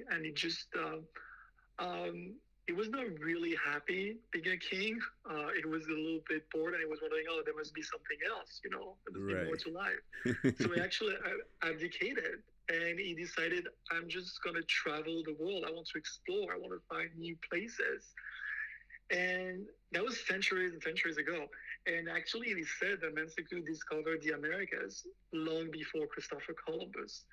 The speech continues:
Speaker 1: But no one really knows this story. And that's, that's the thing about Nomad Noir. We actually tell stories that no one really knows about. And so I thought it would be incredible to tell a story through,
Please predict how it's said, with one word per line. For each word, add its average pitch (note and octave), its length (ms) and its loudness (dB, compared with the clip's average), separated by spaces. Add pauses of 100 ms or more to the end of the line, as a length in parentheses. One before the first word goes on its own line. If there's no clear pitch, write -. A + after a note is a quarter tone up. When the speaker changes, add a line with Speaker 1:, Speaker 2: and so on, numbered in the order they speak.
(320)
Speaker 1:
But E3 160 0
no F3+ 220 2
one B3+ 260 0
really F#3+ 240 2
knows G3 360 -2
this - 140 -8
story. - 560 -4 (640)
And E3+ 280 4
that's, F#3 180 0 (200)
that's F#3 220 0
the G3+ 80 2
thing G#3 140 0
about F3 220 -2
Nomad F3+ 280 0
Noir. D#3+ 240 0
We D3 100 0
actually D3 300 2
tell E3 200 2
stories D#3 320 0
that D#3+ 200 0
no D3+ 140 -6
one D#3 260 -4
really D#3 260 0
knows F3 280 -4
about. - 920 -4
And E3+ 100 0
so G3 420 2
I F3+ 100 4 (120)
thought G#3 160 2
it A3 100 -2
would G3 120 -4
be F3+ 100 -2
incredible F#3+ 840 0 (200)
to D#3+ 120 -6 (200)
tell E3 340 -2 (140)
a E3 60 -4 (240)
story E3 480 0 (240)
through, D#3+ 340 2